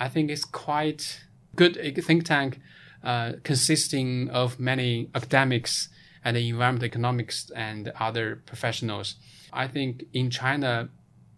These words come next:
back that time, there was not really very independent think tanks focusing on environment and energy issues. So I think, okay, maybe we can try and to do that. So when I finished my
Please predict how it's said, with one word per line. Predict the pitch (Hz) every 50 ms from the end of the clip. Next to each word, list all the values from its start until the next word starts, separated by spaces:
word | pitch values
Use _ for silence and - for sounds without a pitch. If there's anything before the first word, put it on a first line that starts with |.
| - -
back | - 120 120 - 139
that | 127 127 131 123
time, | - 135 127 123 117 117 117 117 120 - - - - - - - _ -
there | 123 127 120 117
was | 120 117 - -
not | 123 117 120 - -
really | 117 117 117 120 113 110 107 107 117 - - -
very | - 120 120 120 120 120 117
independent | 120 113 113 - 123 127 123 123 120 117 113 107 107 107 107 107 107 - - - - - -
think | - 120 113 -
tanks | - 117 110 -
focusing | - - 113 - 123 113 110
on | 110 -
environment | 110 104 107 117 117 117 117 104 98 95 - -
and | 104 104
energy | 107 110 117 117 113 - - 117
issues. | 117 117 - 107 98 95 - - - - - - - - - - - - - -
So | - - 151
I | 165 180
think, | - 214 208 202 -
okay, | 196 185 185 175 165 165 165 - - _ _ - _ _ _ -
maybe | - 156 170 170 170 165 143 131 - - - - _ - _ - -
we | 139 143 135
can | 135 - 135 123 123 123
try | - - 135 135 147 156 160 151 139 120 113 113 107 - - - - - - - - - - -
and | 110 107 107 107 107 104
to | - 120 117
do | 123 127 117
that. | 120 113 101 92 - - _
So | - - - 127 120 120 117 123 - - - - - -
when | - 131 131
I | 147 151 - - -
finished | - - - 156 156 - - 139
my | 131 123 120 117 117 117